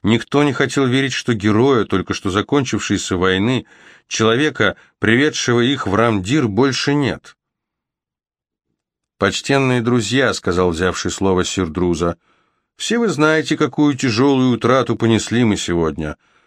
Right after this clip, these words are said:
Но жизнь продолжается, и нам нужно решить два вопроса. Определиться с похоронами нашего сиры Джама,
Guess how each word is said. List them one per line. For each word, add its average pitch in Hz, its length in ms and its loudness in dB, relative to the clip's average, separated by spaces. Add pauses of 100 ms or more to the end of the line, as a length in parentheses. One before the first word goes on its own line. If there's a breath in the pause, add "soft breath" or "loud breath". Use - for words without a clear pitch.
(200)
Но 101 140 2
жизнь 139 360 2
продолжается, 135 880 0
и 92 80 2
нам 120 240 2
нужно 151 240 0
решить 143 500 -2
два 123 280 2
вопроса. 95 540 -2 (1300 soft breath)
Определиться 151 720 0
с - 80 -4
похоронами 131 640 0
нашего 117 500 0
сиры 98 360 0
Джама, 120 520 0